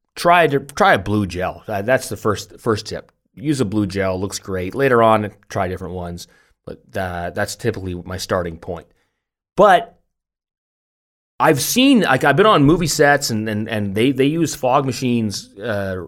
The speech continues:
you know, I wouldn't say often, but, uh, often enough that I've seen it being used on multiple occasions.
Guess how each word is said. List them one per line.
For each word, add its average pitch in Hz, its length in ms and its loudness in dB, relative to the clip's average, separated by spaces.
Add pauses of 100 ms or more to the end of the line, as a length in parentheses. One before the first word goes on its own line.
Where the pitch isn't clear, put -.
(100)
you 113 140 -12
know, 104 280 -6 (580)
I 123 80 2
wouldn't 123 160 4
say 95 200 -4 (600)
often, 117 560 2 (360)
but, 120 320 2 (200)
uh, - 80 -8 (100)
often 139 280 2
enough 113 300 2
that 104 120 0
I've 98 140 -2
seen 110 220 -2
it 104 140 -8
being 98 220 -6
used 98 260 -6
on 95 100 -6
multiple 90 360 -10
occasions. 98 580 0